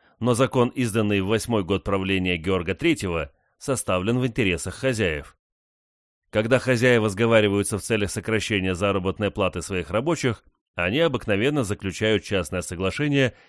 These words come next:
не давать им больше определенной суммы под угрозой известного штрафа. Но если рабочие заключат между собою противоположное соглашение под угрозой штрафа не соглашаться на определенную заработную плату, закон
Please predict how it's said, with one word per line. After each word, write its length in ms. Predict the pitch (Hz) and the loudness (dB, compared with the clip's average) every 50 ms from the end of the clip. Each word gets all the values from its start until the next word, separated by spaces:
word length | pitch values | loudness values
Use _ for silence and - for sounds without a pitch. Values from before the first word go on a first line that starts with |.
| _ _ _ _ | _ _ _ _
не 120 | - 143 151 | -2 -2 2
давать 360 | 139 156 156 151 131 117 107 | 2 4 6 6 6 6 4
им 120 | 104 101 | 0 0
больше 280 | 95 110 107 92 - 104 | 4 2 2 2 2 -2
определенной 560 | 95 - 98 92 90 98 92 95 92 95 90 | -2 0 -2 -2 0 0 2 2 2 2 0
суммы 460 | - - - 165 160 160 156 151 127 - - _ _ - _ | -2 -2 -2 -2 0 2 0 0 0 -2 -10 _ _ -14 _
под 160 | - 127 113 | -4 -2 0
угрозой 480 | 117 95 104 113 131 135 113 131 139 - | 0 0 2 2 2 4 4 2 0 0
известного 600 | - 113 98 90 87 87 82 - - 92 95 95 | 0 -4 -4 -4 -4 -6 -6 -6 -6 -4 -4 -4
штрафа. 500 | - - - 95 80 - - 80 71 - - _ _ _ _ _ _ _ _ _ _ _ _ _ _ _ _ _ _ _ _ _ | -4 -2 -2 -2 -2 -2 -6 -10 -10 -10 -14 _ _ _ _ _ _ _ _ _ _ _ _ _ _ _ _ _ _ _ _ _
Но 100 | - 110 | 0 2
если 300 | 147 175 165 - 143 156 | 4 4 2 2 0 2
рабочие 480 | 147 147 147 151 170 156 - 143 135 117 | 4 4 4 4 2 2 2 0 0 0
заключат 540 | 107 127 - - 135 120 - 135 117 - | 0 -2 -2 -2 -4 -2 0 0 0 2
между 220 | 101 104 90 101 104 | 0 -2 -2 -2 -4
собою 400 | - - 113 107 117 113 110 104 | -2 -2 -2 0 2 2 2 2
противоположное 800 | - 107 107 - 117 113 107 - 117 120 117 110 95 90 101 | 2 0 -2 0 0 0 0 0 0 0 0 0 0 0 -2
соглашение 800 | 95 - - 98 98 107 101 - - 104 95 90 90 87 85 78 - _ _ _ _ _ _ | -2 -2 -4 0 0 0 0 2 0 0 0 2 0 0 0 -2 -4 _ _ _ _ _ _
под 160 | - 104 101 | -4 0 0
угрозой 340 | 120 104 117 110 98 104 104 | 2 2 2 2 2 2 -2
штрафа 460 | - - - 107 101 95 - 101 98 - | -2 0 0 2 2 2 0 -4 -6 -4
не 160 | 113 117 120 | -2 -2 -2
соглашаться 720 | 113 - 131 117 110 120 123 120 - 117 98 87 - - 85 | -2 -2 -6 -6 -2 -2 -2 -2 0 0 0 0 0 -4 -4
на 100 | 80 90 | -4 -4
определенную 600 | 87 - 98 95 90 101 95 92 90 87 90 90 | -4 -4 -4 -2 0 0 0 0 0 0 -2 -4
заработную 580 | 85 85 95 90 90 90 85 95 - - 147 143 | -2 -2 -2 -2 -2 -2 -2 -4 -2 -2 -4 -2
плату, 460 | - 175 185 180 - 123 92 - - _ _ _ _ _ _ _ | 0 -2 -2 0 0 -2 -2 -2 -6 _ _ _ _ _ _ _
закон 640 | - 82 76 92 101 92 - 104 117 143 170 160 | -14 -8 -4 -2 -2 -2 0 2 2 2 2 0